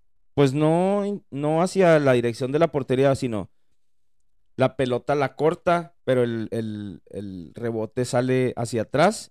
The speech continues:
y, el, y termina entrando. Entonces se me hace injusto para Gil Alcalá, el cual tuvo muy buena participación, eh, por ahí sacando una serie de, de atajadas con los pies, que es con lo que mejor hace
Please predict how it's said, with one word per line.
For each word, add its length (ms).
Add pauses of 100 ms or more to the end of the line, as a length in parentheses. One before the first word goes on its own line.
y, 140
el, 200
y 160
termina 480
entrando. 520
Entonces 400
se 100
me 100
hace 160
injusto 380
para 180
Gil 160
Alcalá, 520
el 120
cual 300
tuvo 580 (320)
muy 180
buena 260
participación, 960 (180)
eh, 520 (260)
por 120
ahí 140
sacando 840 (540)
una 240
serie 260
de, 300
de 180
atajadas 680
con 180
los 160
pies, 440 (600)
que 160
es 180
con 220
lo 120
que 400
mejor 380
hace 640